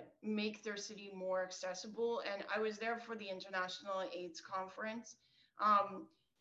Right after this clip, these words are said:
and so to have, to have that done, um, for the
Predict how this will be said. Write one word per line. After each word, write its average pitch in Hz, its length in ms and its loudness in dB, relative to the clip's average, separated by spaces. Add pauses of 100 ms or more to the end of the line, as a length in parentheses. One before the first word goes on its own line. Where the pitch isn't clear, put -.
(120)
and 220 240 6
so 208 540 2 (420)
to 262 100 8
have, 233 480 10 (720)
to 233 80 10
have 233 340 10
that 214 320 4
done, 214 460 4 (300)
um, 185 340 0 (280)
for 220 220 4
the 214 260 -4